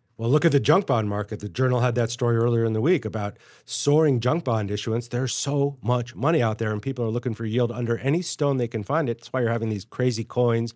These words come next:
pop in, the N F Ts are popping. Everything is popping because people are just looking for more upside wherever they can find it. And, and maybe we'll run out of places to look for it, but the stock market really hasn't disappointed, even when the news has been bad.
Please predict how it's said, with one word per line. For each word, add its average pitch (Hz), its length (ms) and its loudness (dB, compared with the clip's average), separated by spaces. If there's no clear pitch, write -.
pop 120 300 -2
in, 113 160 2
the 107 100 -2
N 107 80 0
F 110 160 -2
Ts 120 300 -2
are 113 80 -2
popping. 117 360 -4
Everything 151 400 -2
is 123 100 -4
popping 117 320 -4
because 101 280 -8
people 147 280 0
are 131 140 0
just 113 180 -8
looking 120 420 -2
for 120 120 -4
more 131 240 0
upside 123 380 -2
wherever 120 300 -2
they 117 120 0
can 98 140 -10
find 127 320 -6
it. 98 120 -10
And, 95 220 -12
and 123 160 -2
maybe 165 220 6
we'll 190 180 6
run 160 180 8
out 180 260 4
of 120 140 -2
places 131 340 0
to 117 100 -2
look 185 160 0
for 107 240 -2
it, 104 100 -6
but 104 220 -2
the 110 60 -16
stock 156 260 0
market 143 220 0
really 120 200 0
hasn't 117 260 0
disappointed, 131 600 -2
even 180 320 0
when 165 80 0
the 156 80 2
news 156 220 -2
has 123 100 -6
been 117 160 -2
bad. 117 260 -6